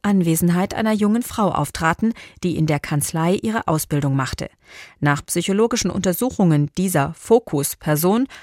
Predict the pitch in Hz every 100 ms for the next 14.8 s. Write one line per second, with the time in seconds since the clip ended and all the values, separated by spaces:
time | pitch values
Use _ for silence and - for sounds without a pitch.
0 | - _ 131 - 180 226 180 139 131 120
1 | 131 - 180 202 - - - - 151 -
2 | 139 143 - 220 220 185 160 147 147 165
3 | 160 156 - - 185 170 143 156 185 190
4 | - - - 151 151 151 - _ _ -
5 | - 247 196 - 175 180 226 - 123 -
6 | _ 151 147 170 185 - 156 - - 240
7 | 233 180 - 151 160 185 220 - 170 175
8 | 165 156 - 233 214 - 170 175 170 165
9 | 156 190 180 147 139 143 - 143 127 -
10 | - - - - - - - 254 - -
11 | 214 190 175 180 156 139 143 135 - 170
12 | 175 170 160 156 160 180 180 151 _ 180
13 | 208 233 165 165 156 - 151 156 165 160
14 | 143 143 147 143 - 175 131